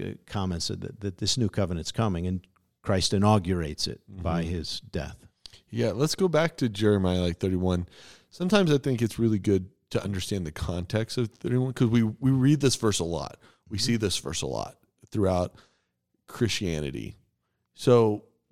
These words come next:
Speaker 2: what is going on in Jeremiah that makes this such radical news? Does that make sense?
Speaker 1: Yeah, so it's under judgment. It's a prophetic word of judgment coming,
Speaker 2: Mm-hmm.
Speaker 1: um,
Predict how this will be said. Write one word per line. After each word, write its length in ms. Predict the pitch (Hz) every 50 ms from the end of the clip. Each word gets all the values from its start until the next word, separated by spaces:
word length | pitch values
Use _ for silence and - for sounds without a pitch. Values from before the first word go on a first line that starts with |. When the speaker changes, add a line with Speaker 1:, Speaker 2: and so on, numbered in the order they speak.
| 120 110
Speaker 2:
what 160 | 120 151 175
is 140 | 214 190 147
going 320 | 131 139 127 127 123 107 104
on 220 | 101 101 101 95
in 140 | 82 82 80
Jeremiah 720 | - 82 80 82 82 82 80 80 82 82 82 82 80 85 90 - _ _ _
that 140 | - 104 101
makes 280 | 101 113 120 117 - -
this 120 | 123 104
such 600 | - - - - 113 107 104 - - - - - _ _ _ _ -
radical 480 | 104 95 90 92 90 87 - - 98 80
news? 580 | 82 82 71 71 65 - - 110 - - - _ _ -
Does 140 | 117 104
that 100 | 113 120 123
make 180 | 123 120 117
sense? 400 | - - 123 120 120 - - - -
Speaker 1:
Yeah, 440 | - 147 135 139 139 120 101 95 98
so 380 | 101 - - 123 113 113 110 113
it's 180 | 107 - -
under 320 | 127 117 113 107 107 104 98
judgment. 600 | 95 - 113 104 98 95 - 95 101 95 98 101
It's 220 | 98 92 - -
a 80 | 104 92
prophetic 600 | - - 98 - - - 107 95 101 - - 98
word 360 | 98 98 95 98 92 92 98
of 180 | 95 85 87
judgment 540 | 85 - 101 98 90 - 95 95 92 87 -
coming, 500 | - - 113 101 95 95 92 87 90 85
Speaker 2:
Mm-hmm. 640 | 85 90 87 82 82 82 80 - - - _ _ 110
Speaker 1:
um, 460 | 98 95 92 90 90 90 90 92 -